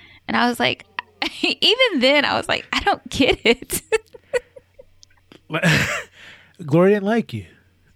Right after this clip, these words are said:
Speaker 1: It's okay. I mean, I'm just
Speaker 2: It's okay,
Speaker 1: <laughs>
Speaker 2: yeah, you know. But the spin art thing, real fast, you just reminded me of a quick story.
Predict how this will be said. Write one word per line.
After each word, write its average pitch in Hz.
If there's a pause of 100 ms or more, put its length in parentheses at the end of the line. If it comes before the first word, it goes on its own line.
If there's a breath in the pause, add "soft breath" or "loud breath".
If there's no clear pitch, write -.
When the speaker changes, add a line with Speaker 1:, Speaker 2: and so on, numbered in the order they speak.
(1600 loud breath)
Speaker 1:
It's 480
okay. 226
I 269
mean, 254
I'm 262
just -
Speaker 2:
It's 233
okay, 269
Speaker 1:
<laughs> 233
Speaker 2:
yeah, 208
you 254
know. 165 (720 loud breath)
But 151 (680)
the 156
spin 180
art 190
thing, 180 (100)
real 160
fast, 127 (260)
you 135
just 139
reminded 135
me 131
of 123
a 123
quick 131
story. 123